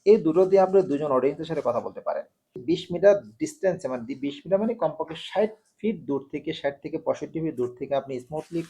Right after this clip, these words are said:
অডিও রেকর্ড নিতে পারবেন। ক্যামেরা ইউজ করতে পার-, ইউজ করতে চাইলে আপনি এই ডিভাইসটা ইউজ করবেন। আর যদি ফোন ইউজ করতে চান সি টাইপ, তাহলে সি টাইপের কানেক্ট করতে ইউজ করবেন আপনি। আর এই স্মার্ট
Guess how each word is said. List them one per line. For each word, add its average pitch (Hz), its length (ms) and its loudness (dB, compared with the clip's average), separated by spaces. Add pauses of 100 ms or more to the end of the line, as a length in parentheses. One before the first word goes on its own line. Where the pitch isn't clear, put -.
(100)
অডিও 113 240 -2
রেকর্ড 107 240 -4
নিতে - 200 -14
পারবেন। - 240 -8 (520)
ক্যামেরা 151 300 6
ইউজ 151 160 0
করতে 156 220 0
পার-, - 400 -2 (140)
ইউজ 127 140 -10
করতে - 240 -8
চাইলে 151 180 0
আপনি 143 180 0
এই 127 60 -4
ডিভাইসটা 143 300 -2
ইউজ 143 160 -6
করবেন। 160 240 2 (1080)
আর 143 180 4
যদি 202 160 2
ফোন 208 280 6
ইউজ 220 180 6
করতে 185 240 6
চান 190 300 6 (180)
সি - 220 0
টাইপ, 160 300 6
তাহলে 160 160 4
সি - 160 -10
টাইপের 156 220 2
কানেক্ট 131 260 -6
করতে 107 160 -4
ইউজ 95 160 -4
করবেন 71 180 -8
আপনি। - 220 -16 (580)
আর 156 320 6
এই 185 260 8
স্মার্ট 190 340 6